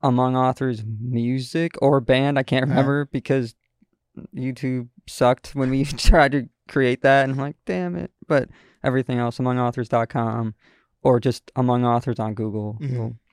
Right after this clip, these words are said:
Speaker 1: you'll find stuff.
Speaker 2: It's definitely a flex for when you type in Among Authors on YouTube for, uh, Tiny Desk to pop up as one of the first things.
Speaker 1: <laughs>
Speaker 2: That's,
Speaker 1: That's
Speaker 2: that's baller.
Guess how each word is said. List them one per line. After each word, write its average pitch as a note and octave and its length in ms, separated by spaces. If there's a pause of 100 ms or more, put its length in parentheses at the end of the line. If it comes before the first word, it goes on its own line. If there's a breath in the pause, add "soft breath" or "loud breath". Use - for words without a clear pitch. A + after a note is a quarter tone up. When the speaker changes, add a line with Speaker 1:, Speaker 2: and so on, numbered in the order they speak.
(120)
Speaker 1:
you'll B2 140
find A2+ 300
stuff. - 420
Speaker 2:
It's - 120
definitely E3 340
a C#3 60
flex C3 560
for A#2+ 240
when A#2+ 100
you B2 80
type B2 300
in B2 80
Among B2 300
Authors A#2 400
on A2+ 260
YouTube A2+ 420
for, A2+ 300
uh, C3+ 60 (340 soft breath)
Tiny B2 260
Desk A2+ 240
to B2+ 60
pop B2 320
up A#2 100
as A#2 100
one A2+ 100
of A2+ 40
the A2 80
first A#2 320
things. A2+ 360
Speaker 1:
<laughs> - 40
Speaker 2:
That's, - 140
Speaker 1:
That's A#2+ 200 (360 soft breath)
Speaker 2:
that's B2 280
baller. A#2 420